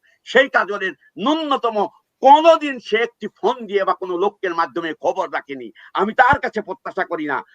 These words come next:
আমি বাংলাদেশের আদালত, আইন যেন, বাংলাদেশের আদালত,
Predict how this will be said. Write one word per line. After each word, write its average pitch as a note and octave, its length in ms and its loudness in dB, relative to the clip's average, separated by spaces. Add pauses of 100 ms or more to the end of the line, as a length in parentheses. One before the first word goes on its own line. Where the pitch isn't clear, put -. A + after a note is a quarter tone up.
(100)
আমি F#3+ 240 -2
বাংলাদেশের F3 560 -2
আদালত, G3 500 4 (300)
আইন A#3+ 480 0
যেন, E3+ 200 0 (360)
বাংলাদেশের G3 640 0
আদালত, E3+ 420 0